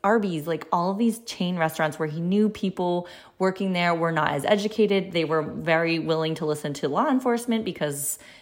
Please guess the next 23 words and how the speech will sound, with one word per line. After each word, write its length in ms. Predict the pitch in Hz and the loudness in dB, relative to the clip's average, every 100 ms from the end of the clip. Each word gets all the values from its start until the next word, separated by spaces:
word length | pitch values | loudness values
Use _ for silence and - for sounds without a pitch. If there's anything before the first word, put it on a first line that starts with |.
| - | -4
he 80 | |
was 120 | 180 165 | -4 0
calling 280 | - 165 | 2 2
these 180 | 160 151 | 2 -2
small 280 | - 147 139 | 0 0 0
towns. 520 | - - 285 277 262 254 | -2 2 4 6 4 2
Oh, 100 | 208 | -2
it 60 | 165 | -2
was 180 | 170 | -6
so 280 | - 202 277 - | -4 -4 -4 -6
creepy. 720 | - - 190 185 302 - - - - - - | -16 -14 -8 -4 -2 -2 -6 -10 -18 -20 -20
He 280 | - - 208 | -18 2 6
was 280 | 277 370 - | 8 6 4
found 580 | - 175 160 196 254 262 - _ _ _ | 2 2 4 4 4 2 -8 _ _ _
completely 880 | - 190 165 156 165 - 185 190 196 _ | 0 2 2 2 0 2 0 0 -6 _
innocent. 680 | - 147 143 - - - - - _ _ _ - | -4 -2 -2 -6 -12 -14 -16 -20 _ _ _ 2
You 160 | 277 | 4
watch 340 | 381 240 226 - | 6 6 6 2
it 180 | 151 - 254 - | 0 0 -4 -4
<laughs> 120 | - | 4
or 120 | 349 494 | 8 8
don't. 320 | 302 370 190 175 - | 6 0 0 -2 2
<laughs> 260 | 294 277 | 2 2